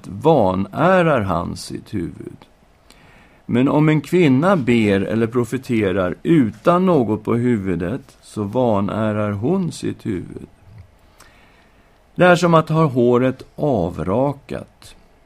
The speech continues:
Ty om en kvinna inte har något på huvudet, så bör hon också låta klippa av sitt hår.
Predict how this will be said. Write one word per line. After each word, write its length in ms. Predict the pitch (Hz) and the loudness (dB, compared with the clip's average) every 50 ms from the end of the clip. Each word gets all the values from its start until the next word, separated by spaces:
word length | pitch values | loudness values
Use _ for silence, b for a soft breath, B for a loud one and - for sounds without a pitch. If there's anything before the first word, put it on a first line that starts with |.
| _ _ _ - | _ _ _ -12
Ty 240 | - - 123 135 135 | -4 -2 0 0 0
om 420 | - 139 156 190 196 190 180 - - | 0 0 2 2 2 2 0 -2 -2
en 200 | 120 127 123 117 | -2 -2 -2 -2
kvinna 580 | 117 131 135 139 120 95 92 90 95 98 95 - | -4 -2 -2 0 0 0 0 -2 -2 -4 -6 -4
inte 520 | - 139 151 127 104 196 190 - - - 220 | -2 0 2 2 2 2 0 -2 -2 -2 0
har 280 | 202 147 117 104 98 | 0 2 2 2 2
något 400 | 104 104 101 98 90 87 87 - | 0 0 0 -2 -2 -4 -6 -6
på 100 | - 101 | -6 -4
huvudet, 540 | 104 107 101 95 85 78 78 78 80 76 - | -2 -2 -2 -2 -4 -6 -8 -8 -8 -10 -12
så 180 | - - 107 110 | -10 -8 -8 -6
bör 360 | 107 82 104 113 123 135 135 | -4 -2 -2 0 0 0 0
hon 180 | 135 131 120 110 | -2 -2 -2 -2
också 360 | 92 85 - - - 92 85 | -4 -6 -8 -10 -8 -8 -6
låta 300 | 85 90 90 - - 87 | -6 -6 -8 -8 -10 -10
klippa 360 | - - 90 90 - - 101 | -8 -8 -8 -8 -8 -8 -8
av 200 | 98 82 78 90 | -8 -8 -8 -10
sitt 300 | - - - - - - | -12 -14 -14 -14 -14 -14
hår. 420 | - - 196 190 - - - - | -14 -12 -12 -10 -10 -10 -12 -12